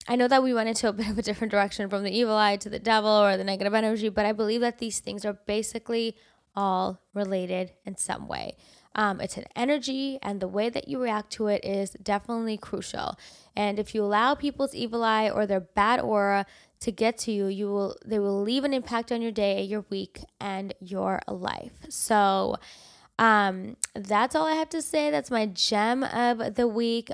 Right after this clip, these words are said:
Wear your evil eyes, wear your balafkas, um, your, what is, uh, what, I don't even know any other, like, what el-, what, whatever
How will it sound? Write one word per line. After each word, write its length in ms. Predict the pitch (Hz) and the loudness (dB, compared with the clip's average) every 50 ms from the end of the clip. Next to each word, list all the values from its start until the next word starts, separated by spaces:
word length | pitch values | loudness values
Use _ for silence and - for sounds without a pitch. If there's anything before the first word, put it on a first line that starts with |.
| - - | -6 -4
Wear 560 | 208 196 190 196 196 208 226 233 240 254 254 | -4 -2 0 2 4 4 4 4 4 2 0
your 560 | 247 220 240 262 262 277 269 269 269 269 262 - | -2 0 0 2 2 4 2 2 2 0 0 -2
evil 260 | - 254 226 254 254 | -4 -4 -4 -2 0
eyes, 460 | 254 254 247 247 247 247 254 254 214 208 | 2 2 2 2 2 2 0 -2 -4 -4
wear 200 | 180 185 185 190 | -4 -2 -2 -2
your 180 | 190 190 185 | -2 -2 -4
balafkas, 1080 | 175 - 196 196 202 233 262 277 269 - - _ - 262 262 269 262 262 262 262 247 - - - - - - - - _ - | -6 -6 -6 0 4 6 6 6 4 2 -6 _ 0 2 2 2 2 2 0 -2 -4 -6 -10 -14 -20 -20 -20 -20 -20 _ 0
um, 480 | 220 220 208 202 196 196 190 180 190 190 | 2 4 4 4 2 0 -2 -4 -4 -2
your, 560 | 202 208 202 202 190 190 190 190 185 - - - _ _ _ | 0 2 2 4 4 4 4 2 2 0 -4 -8 _ _ _
what 260 | - 117 - - - - _ - - | -16 -14 -12 -12 -14 -16 _ -18 -18
is, 140 | - 214 240 - _ _ _ _ | -16 -16 -16 -20 _ _ _ _
uh, 80 | - - - | -14 -14 -14
what, 300 | - 208 220 226 233 - - - 269 _ _ _ - | -10 -6 -6 -6 -6 -6 -12 -16 -20 _ _ _ -14
I 80 | 226 214 | -10 -8
don't 200 | 208 202 202 202 | -8 -6 -6 -6
even 180 | 202 208 208 | -8 -8 -8
know 160 | 214 208 202 | -8 -8 -8
any 200 | 202 208 214 220 | -8 -10 -8 -8
other, 320 | 220 214 220 226 220 220 220 233 | -8 -8 -8 -8 -10 -10 -10 -12
like, 180 | 233 240 233 | -12 -12 -10
what 100 | 233 247 | -8 -4
el-, 160 | 262 277 269 | -4 -2 -2
what, 240 | - 269 277 277 - | 0 -2 -2 -2 -2
whatever 540 | 254 269 294 311 339 349 392 392 392 381 359 | -2 0 2 2 4 4 4 4 2 2 0